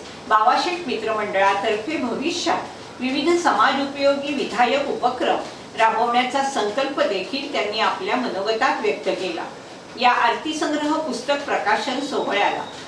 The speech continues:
बावाशेठ मित्र मंडळ खेडचे समीर सावंत, दीपक पाटणे, गणेश भोसले, प्रवीण छपरे, संदीप म्हसकर, रमेश वणकर, रवींद्र प्रभू, जितेंद्र भिलारे, कमलेश मोरे,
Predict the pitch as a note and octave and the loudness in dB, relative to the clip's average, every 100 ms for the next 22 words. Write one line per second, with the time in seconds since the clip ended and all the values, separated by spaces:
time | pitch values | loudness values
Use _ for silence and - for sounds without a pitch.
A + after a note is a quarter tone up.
0 | - - G#3+ A#3 C4+ E4 - A#3+ G#3 G#3 | -8 2 4 6 4 0 -4 -4 -4 -2
1 | G#3 F#3+ G#3 B3+ - A#3 A3+ A3 G3+ E3+ | -2 0 2 0 2 2 2 0 -2 -2
2 | - A#3 G3+ F#3+ - F#3 - B3 B3+ G#3 | -2 0 0 0 2 2 2 -2 -2 -4
3 | - F#3 - - - A3 B3+ G3 G#3 G#3 | -2 -4 0 0 0 -2 -2 -2 0 -2
4 | - G3+ F3 E3+ A#3 C4 - F#3+ G3+ A#3 | -4 -4 -4 -4 -4 -2 0 0 0 -4
5 | - - G#3+ C4+ - - - - - B3 | -6 -4 -2 -2 -4 -10 -14 -4 2 2
6 | B3+ E4+ E4+ B3 G#3 - C4+ C4+ A3+ G#3 | 2 0 0 -2 -2 -2 0 0 0 -2
7 | A3+ - A3 G#3 G#3 C4 C4 G3+ G#3 A3+ | -2 -2 0 -2 -2 -2 -2 -2 0 0
8 | A3+ A3+ A3 G#3 C#4+ F#3+ - G#3 A3+ A3 | 0 0 2 2 2 0 0 -2 -2 -2
9 | G#3+ A3 G#3+ F#3+ A3 C#4 C4 G#3 F#3 G#3 | -2 -2 2 4 4 2 0 -2 2 2
10 | A3+ - G3 A3 B3 | 2 0 0 2 0